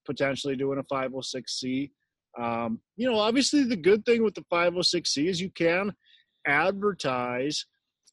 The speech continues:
uh, and it allows you to get your brand out there more. It allows you to be able to, you know, there's, there's a lot of people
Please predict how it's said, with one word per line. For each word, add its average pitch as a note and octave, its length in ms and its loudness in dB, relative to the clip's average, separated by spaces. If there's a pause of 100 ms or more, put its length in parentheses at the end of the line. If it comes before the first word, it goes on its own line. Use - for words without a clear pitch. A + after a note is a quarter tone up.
uh, C#3 440 -4
and D#3+ 140 0
it E3 100 4
allows D#3+ 460 2
you E3+ 80 -2
to E3+ 80 2
get D#3+ 220 0
your D#3+ 80 0
brand C3+ 440 0
out A#2+ 220 0
there G2+ 160 -8
more. F2+ 300 -14 (140)
It B2 60 -6
allows C3 460 0
you C#3+ 240 0 (120)
to C3 540 -2 (380)
be C3+ 200 -2
able C3+ 280 -2
to, B2+ 140 -4 (120)
you D#3+ 120 -6
know, D3 280 -4
there's, E3 340 -2
there's F#3 180 -2
a G3 40 -2
lot F3 260 0
of D#3+ 120 -8
people G3 220 -4